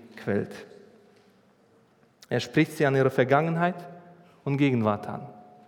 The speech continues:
Und die Frau ist erstaunt, dass sie die genau kennt und trotzdem anspricht. Schnell merkt sie, hier ist jemand, der von Gott gesandt ist.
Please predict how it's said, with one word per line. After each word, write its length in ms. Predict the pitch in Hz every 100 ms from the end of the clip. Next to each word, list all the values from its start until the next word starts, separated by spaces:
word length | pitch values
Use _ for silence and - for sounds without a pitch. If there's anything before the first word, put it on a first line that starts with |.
| - - _ _ _ _ - - -
Und 60 | 135
die 80 | 151
Frau 260 | 220 262
ist 220 | 269 220
erstaunt, 560 | 196 - - 247 254 -
dass 160 | 151 -
sie 100 | 165
die 180 | 156
genau 360 | 151 170 220 240
kennt 580 | - 196 254 - - - - - - - _ _
und 180 | 151 147
trotzdem 420 | 165 175 196 180
anspricht. 500 | 160 - - 107 - - - _ _ _ _ _ _ _ _ _ _ _ - -
Schnell 360 | - - 180 240
merkt 360 | 180 202 220 -
sie, 280 | 202 196 180 - - -
hier 220 | 143 156
ist 160 | 156
jemand, 480 | 165 190 214 202 196
der 160 | 165 151
von 320 | - 151 135
Gott 260 | 147 151 -
gesandt 460 | 135 123 120 110
ist. 300 | 101 - -